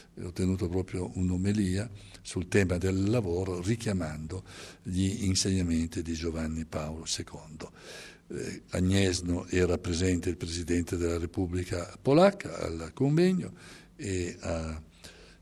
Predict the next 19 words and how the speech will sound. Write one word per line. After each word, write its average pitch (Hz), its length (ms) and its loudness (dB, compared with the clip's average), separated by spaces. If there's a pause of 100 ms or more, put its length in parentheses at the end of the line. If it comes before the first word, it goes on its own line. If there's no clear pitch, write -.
(340)
naturalmente 90 720 -4
a 92 40 -2
Danzica 92 520 -2
era 85 200 -4
presente 82 760 -6 (100)
Valenza 82 680 -4
con 87 320 -4
i, 92 380 -4 (260)
i 110 260 -10
grandi 92 420 0
capi 85 400 -4
di 78 220 -6 (280)
Solidarność. 71 920 -4 (320)
E 190 140 8
poi 180 560 8 (240)
sono 107 720 8
stato 117 800 6 (380)
a 95 520 2
Świdnica, 113 880 6